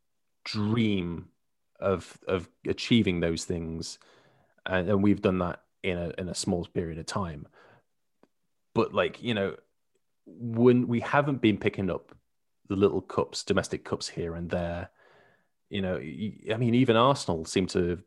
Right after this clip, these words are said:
be hovering around the F A Cup pretty much every season. Can you really say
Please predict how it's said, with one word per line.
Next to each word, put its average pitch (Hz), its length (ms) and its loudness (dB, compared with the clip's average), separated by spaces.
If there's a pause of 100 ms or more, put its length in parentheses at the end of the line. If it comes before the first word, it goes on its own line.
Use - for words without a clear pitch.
(140)
be 87 220 -2
hovering 92 480 2
around 92 240 2
the 90 140 2
F - 160 -4
A 82 100 0
Cup - 360 -4 (340)
pretty 90 140 -2
much 82 180 -6
every 85 240 -4
season. 80 440 -4 (760)
Can 135 180 2
you 131 140 4
really 127 420 6
say 92 520 4